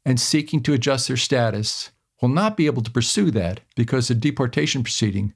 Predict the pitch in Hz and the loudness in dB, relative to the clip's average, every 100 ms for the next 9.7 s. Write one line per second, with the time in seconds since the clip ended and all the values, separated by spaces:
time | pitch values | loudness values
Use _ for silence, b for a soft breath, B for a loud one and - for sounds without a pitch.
0 | _ _ _ _ 120 117 110 113 107 107 | _ _ _ _ 0 2 0 0 -2 0
1 | 104 101 - 90 98 - 78 80 85 - | 0 -2 -2 -2 -4 -2 -4 -4 -6 -8
2 | - _ _ _ _ _ _ 143 208 233 | -8 _ _ _ _ _ _ 2 2 0
3 | - - 185 247 - - 120 113 107 90 | -4 0 0 0 -4 0 0 2 -4 -6
4 | _ 123 120 123 135 104 80 101 - 160 | _ -4 0 0 0 -2 -2 -6 -4 -2
5 | 208 - - 208 208 - 120 110 101 - | 0 -2 0 0 2 0 0 0 -2 -2
6 | 101 95 - 117 - B B B B 131 | 0 0 -2 -4 -6 B B B B 0
7 | 165 - - - 180 175 175 120 107 92 | 0 0 0 2 2 2 0 2 0 0
8 | 104 - _ _ 127 120 147 135 139 131 | -6 -12 _ _ -4 0 0 2 0 2
9 | 123 131 131 107 76 - - | 2 2 2 0 -2 -8 -12